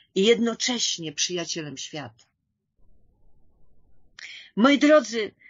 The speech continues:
to jest bardzo specyficzny czas. Duch Boży chce poprzez swoje Słowo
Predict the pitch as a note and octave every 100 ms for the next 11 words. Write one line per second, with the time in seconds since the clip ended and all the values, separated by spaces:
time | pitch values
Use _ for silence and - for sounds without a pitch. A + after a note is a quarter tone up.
0 | _ - C4 C4+ B3 - G3 C4 C#4 A3
1 | C4 - B3 - A#3 B3 - - G3+ G3
2 | - E3 - - - - _ _ _ _
3 | - - - - - - - _ _ _
4 | _ _ - - _ _ - - A#3+ B3
5 | F#3+ C4 B3+ A#3+ - - - G#3+ E3+ -
6 | _ _ _ _ - G#3+ - A#3 - A#3+
7 | A#3 A#3 - G#3+ G#3 F#3 E3+ F3